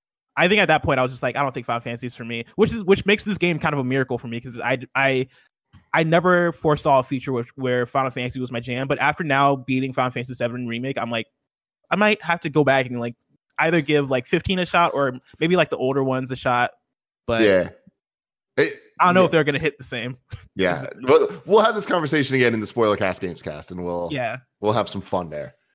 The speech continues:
Speaker 1: Quick Jab writes in and says, "Final Fantasy seven Remake is out and reviews are overall pretty positive. My main question has to do with the fact that for probably the first time in any media,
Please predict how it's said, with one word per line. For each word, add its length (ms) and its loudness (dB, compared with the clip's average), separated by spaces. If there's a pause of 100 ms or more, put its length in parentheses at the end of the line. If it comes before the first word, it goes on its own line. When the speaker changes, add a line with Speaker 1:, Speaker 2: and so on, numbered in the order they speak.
(760)
Speaker 1:
Quick 200 4
Jab 300 2
writes 240 0
in 100 -4
and 100 -8
says, 200 -6
"Final 240 0
Fantasy 280 -6
seven 220 -2
Remake 300 -4
is 160 -6
out 240 2
and 100 -6
reviews 380 -4
are 180 2
overall 360 4
pretty 280 0
positive. 540 2 (340)
My 100 2
main 200 4
question 340 0
has 260 -4
to 60 -14
do 80 -2
with 120 0
the 80 0
fact 420 -2
that 240 -2
for 220 -2
probably 440 0
the 80 0
first 320 -4
time 220 -2
in 80 -6
any 220 -4
media, 500 -4